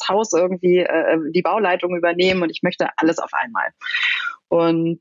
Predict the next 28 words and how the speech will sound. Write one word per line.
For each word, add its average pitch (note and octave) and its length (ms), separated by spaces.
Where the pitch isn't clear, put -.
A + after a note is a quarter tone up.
ähm, D#3 680
ja, A3+ 180
dann G#3 160
kam A#3+ 260
irgendwann B3+ 420
der A3 140
Moment, G#3+ 480
das A3+ 160
Haus A3+ 240
war F#3+ 80
fertig, B3 500
meine G#3 220
Tochter G#3+ 260
hatte G3+ 160
den F#3+ 140
dritten F#3 320
Geburtstag, G#3 680
ging G3 200
in F3 140
den E3+ 160
Kindergarten F#3 880
und F3+ 320
ich, - 400
äh, F3 380
bekam F#3+ 840
einen E3+ 340
neuen D#3 300
Job G3 300